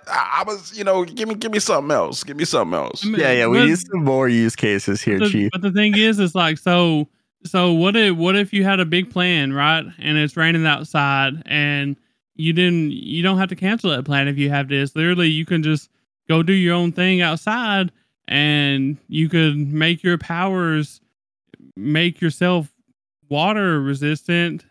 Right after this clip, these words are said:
Speaker 2: and you can make others water resistant too.
Speaker 3: Um,
Speaker 1: Golfing in
Speaker 2: You
Speaker 1: the
Speaker 2: know?
Speaker 1: rain. Golfing
Speaker 3: But,
Speaker 1: in the rain.
Speaker 3: but
Speaker 2: So
Speaker 3: then
Speaker 2: you can
Speaker 3: you
Speaker 2: literally
Speaker 3: get
Speaker 2: do
Speaker 3: pissed
Speaker 2: anything in the
Speaker 3: off by a
Speaker 2: rain
Speaker 3: lot of
Speaker 2: with
Speaker 3: things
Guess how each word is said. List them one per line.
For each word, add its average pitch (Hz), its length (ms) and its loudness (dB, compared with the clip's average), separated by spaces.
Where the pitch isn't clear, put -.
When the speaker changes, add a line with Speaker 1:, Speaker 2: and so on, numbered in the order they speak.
Speaker 2:
and 175 240 2
you 196 80 0
can 202 100 0
make 202 200 0
others 220 320 -2
water 147 280 4
resistant 165 520 0
too. 202 360 0
Speaker 3:
Um, 127 120 4
Speaker 1:
Golfing 117 240 2
in - 80 6
Speaker 2:
You - 60 4
Speaker 1:
the - 80 2
Speaker 2:
know? - 40 0
Speaker 1:
rain. 98 400 0
Golfing 95 300 0
Speaker 3:
But, 156 60 2
Speaker 1:
in 143 60 0
the 135 80 0
rain. 92 440 -2
Speaker 3:
but 135 180 -2
Speaker 2:
So 151 80 0
Speaker 3:
then 175 160 6
Speaker 2:
you 170 120 4
can 190 140 2
Speaker 3:
you 185 60 4
Speaker 2:
literally 214 260 2
Speaker 3:
get 180 40 -2
Speaker 2:
do 208 140 2
Speaker 3:
pissed 196 120 4
Speaker 2:
anything 208 340 2
in 202 60 4
the 185 60 2
Speaker 3:
off 170 60 0
by 180 120 2
a - 20 4
Speaker 2:
rain 202 100 2
Speaker 3:
lot 190 180 4
of 165 60 2
Speaker 2:
with 156 100 0
Speaker 3:
things - 220 -6